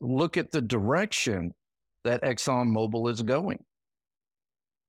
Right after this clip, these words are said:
And then you could take the message from ExxonMobil and then go look at Energy Transfer. Go look at their LinkedIn feed or their Twitter feed.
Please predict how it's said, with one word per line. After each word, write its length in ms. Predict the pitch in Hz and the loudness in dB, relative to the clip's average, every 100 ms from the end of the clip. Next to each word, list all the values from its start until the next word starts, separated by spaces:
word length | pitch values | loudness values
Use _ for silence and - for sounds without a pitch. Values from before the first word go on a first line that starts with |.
| _ | _
And 180 | 147 135 | -2 0
then 220 | 139 131 | 2 0
you 120 | 127 185 | 0 0
could 200 | 165 - | 0 0
take 240 | 156 120 | 0 0
the 80 | 123 | 2
message 420 | 127 135 - 123 | 2 2 -2 -4
from 200 | - 120 | -2 0
ExxonMobil 1040 | 123 123 - 123 123 147 196 156 160 170 - | 0 0 0 2 4 4 2 2 0 -2 -4
and 240 | 131 127 | -2 0
then 160 | 135 135 | 2 2
go 140 | 170 | 2
look 300 | 180 170 165 | 4 2 2
at 140 | 156 143 | -2 0
Energy 420 | 143 151 131 135 | 0 0 0 -4
Transfer. 600 | - 135 135 127 - 90 | -2 -2 -2 -2 -2 -2
Go 180 | 87 143 | 0 2
look 260 | 180 175 151 | 2 2 0
at 140 | - | 0
their 400 | 131 123 117 117 _ _ _ - | 2 4 2 0 _ _ _ -4
LinkedIn 580 | 117 139 135 139 135 131 | 0 0 0 0 2 0
feed 420 | - 131 113 104 | 0 0 2 0
or 180 | 95 117 | 0 0
their 200 | 120 123 | 2 0
Twitter 380 | - 117 117 107 | 0 0 0 0
feed. 400 | - 104 87 | -2 0 0